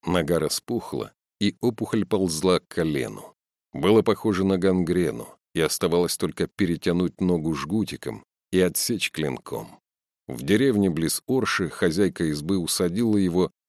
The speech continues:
завернула штанину, приложила к опухоли тряпицу, сочившуюся пахучим настоем из травок и корней, пришептывала над нею, затем помазала слюною коровы,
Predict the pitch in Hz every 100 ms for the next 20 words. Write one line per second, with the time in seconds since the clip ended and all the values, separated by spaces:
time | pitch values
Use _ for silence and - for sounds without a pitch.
0 | _ 67 85 80 - 160 120 80 - 90
1 | 82 120 107 87 _ _ _ 90 87 87
2 | 85 90 78 92 78 - - 71 - 85
3 | 78 127 - 104 - 101 - 104 - 98
4 | 87 - 92 - 92 104 90 87 87 87
5 | - 95 87 80 - - 92 85 80 -
6 | 92 90 80 80 80 - - _ _ -
7 | 127 - - 107 92 101 87 85 85 82
8 | 67 82 82 76 - _ _ - 90 -
9 | 110 101 92 92 90 90 - 92 90 95
10 | 95 87 98 87 82 76 64 64